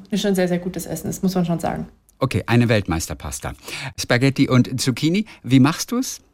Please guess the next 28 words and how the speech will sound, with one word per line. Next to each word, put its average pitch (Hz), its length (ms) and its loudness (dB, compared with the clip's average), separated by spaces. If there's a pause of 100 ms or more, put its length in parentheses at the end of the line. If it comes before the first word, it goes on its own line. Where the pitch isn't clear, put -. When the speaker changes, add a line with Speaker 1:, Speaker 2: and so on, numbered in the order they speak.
(140)
Speaker 1:
Ähm, 233 380 2
also 226 240 0
Spaghetti 240 400 0
mag 233 220 2
ich - 40 -16
tatsächlich 214 520 -4
nicht. 277 240 -2
Ich 202 140 -4
mag 214 200 0
die, 202 320 0
die 196 120 -2
kürzeren 226 520 0
Nudeln. 254 380 0
<laughs> - 720 -4
Speaker 2:
Gut, 170 160 0
Speaker 1:
Äh, 202 140 2
also 196 160 2
Speaker 2:
ja. - 40 0
Speaker 1:
die, 202 220 -2
die 226 160 2
kurzen 247 320 0
Rigatoni 202 480 0
oder 185 220 0
keine 185 180 -2
Ahnung, 190 140 0
wie 202 60 0
die 208 60 0
heißen. 220 280 -2